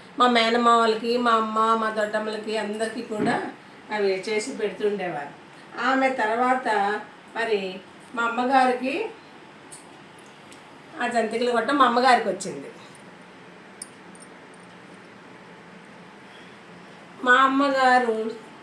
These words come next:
అమ్మ పోయిన తర్వాత నాకు మా వాళ్ళ ఇంటికి వెళ్ళాను. వెళ్తే నేను ఆ జంతికలు గొట్టం తెచ్చేసుకున్నాను.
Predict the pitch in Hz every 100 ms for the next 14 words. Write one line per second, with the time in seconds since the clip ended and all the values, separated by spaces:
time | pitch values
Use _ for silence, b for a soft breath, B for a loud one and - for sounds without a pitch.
0 | - 214 220 233 226 226 226 220 208 214
1 | 214 294 359 - - - - - 208 202
2 | 208 190 180 170 - - - 220 196 196
3 | 214 220 202 214 202 202 180 190 - -
4 | 202 185 180 254 208 190 185 175 180 170
5 | 185 185 180 214 214 175 170 170 - 175
6 | 165 147